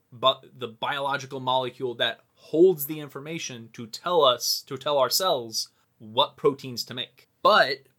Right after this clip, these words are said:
D N A and R N A cannot copy with,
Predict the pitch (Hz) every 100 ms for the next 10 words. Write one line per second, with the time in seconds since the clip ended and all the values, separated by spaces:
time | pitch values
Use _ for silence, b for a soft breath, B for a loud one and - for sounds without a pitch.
0 | _ 156 180 185 175 165 175 165 156 -
1 | 139 143 - _ - 208 214 156 131 131
2 | - 123